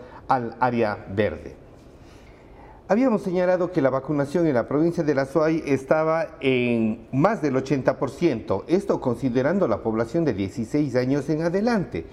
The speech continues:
Sin embargo, un nuevo semáforo en torno a vacunación se hace presente en el país debido a que se está vacunando a la población de cinco años y más,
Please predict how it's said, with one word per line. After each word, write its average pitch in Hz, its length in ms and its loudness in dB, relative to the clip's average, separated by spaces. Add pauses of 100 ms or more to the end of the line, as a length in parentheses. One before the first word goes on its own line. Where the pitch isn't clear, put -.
(420)
Sin 240 280 2
embargo, 180 500 2
un 143 260 0
nuevo 185 600 2
semáforo 160 920 0 (200)
en 123 160 0
torno 160 240 0
a 127 40 2
vacunación 143 600 0
se 131 160 0
hace 165 240 2
presente 131 640 0
en 110 100 2
el 143 120 0
país 131 460 2 (340)
debido 214 680 2
a 151 120 2
que 135 120 -4
se 131 100 -4
está 127 200 0
vacunando 151 560 0
a - 20 4
la 104 160 0
población 131 580 0
de 117 120 0
cinco 165 540 -2
años 147 520 0
y 202 120 0
más, 196 360 0